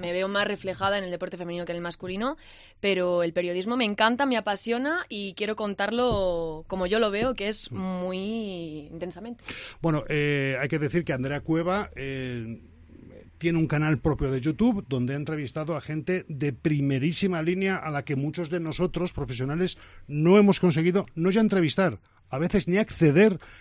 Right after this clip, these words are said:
Speaker 2: Ella se busca la vida para terminar llegando a ese punto donde el protagonista de, termina diciendo que sí,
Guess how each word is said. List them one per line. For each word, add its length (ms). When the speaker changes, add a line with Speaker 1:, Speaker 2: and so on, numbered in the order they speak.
Speaker 2:
Ella 260
se 160
busca 320
la 140
vida 280
para 200
terminar 840
llegando 580
a 60
ese 220
punto 560
donde 300
el 100
protagonista 680
de, 1040
termina 320
diciendo 380
que 100
sí, 280